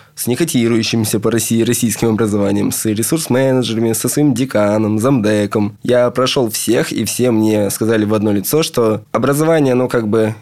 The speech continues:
плохое, оно учит тебя учиться, развивает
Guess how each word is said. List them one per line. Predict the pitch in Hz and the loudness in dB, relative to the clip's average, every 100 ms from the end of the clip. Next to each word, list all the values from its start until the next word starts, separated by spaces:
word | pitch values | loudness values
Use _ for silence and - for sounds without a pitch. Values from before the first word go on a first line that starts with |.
| _ | _
плохое, | - 135 - 202 202 101 - - | -2 -2 2 2 2 0 -4 -2
оно | 123 139 131 - _ - | 0 2 0 -4 _ -2
учит | 147 147 107 | 0 0 -4
тебя | - 113 113 | -2 0 2
учиться, | 107 123 202 220 123 | 2 0 -4 -2 0
развивает | 110 104 110 147 139 113 - | 0 0 0 2 2 0 -4